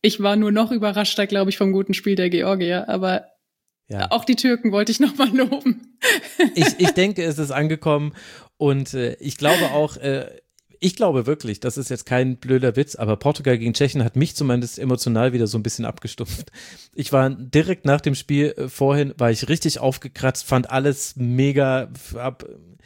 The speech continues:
Speaker 2: äh, mir alles reingezogen, was man an Videos aus dem Stadion und so noch bekommen hat. Und dann ging Portugal gegen Tschechien los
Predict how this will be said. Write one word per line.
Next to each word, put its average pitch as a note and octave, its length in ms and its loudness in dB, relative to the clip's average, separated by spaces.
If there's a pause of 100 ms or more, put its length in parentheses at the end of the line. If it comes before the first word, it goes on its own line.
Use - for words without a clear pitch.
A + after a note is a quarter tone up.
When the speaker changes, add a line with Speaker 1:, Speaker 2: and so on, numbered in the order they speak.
(400)
Speaker 2:
äh, B2+ 100 -16
mir C#3 320 0
alles D3+ 260 0
reingezogen, D3 520 0
was C#3 140 -2
man C#3+ 120 -2
an C3 140 -2
Videos C#3 240 -2
aus C3 100 -4
dem D3 100 -2
Stadion C#3 420 0
und C3 120 -8
so C#3+ 140 2
noch C#3+ 140 -2
bekommen D3 420 -2
hat. D3+ 180 -2 (500)
Und C3+ 120 0
dann C#3 120 4
ging C3+ 140 0
Portugal D3+ 380 2
gegen C3 160 -2
Tschechien D3 360 2
los C#3 360 2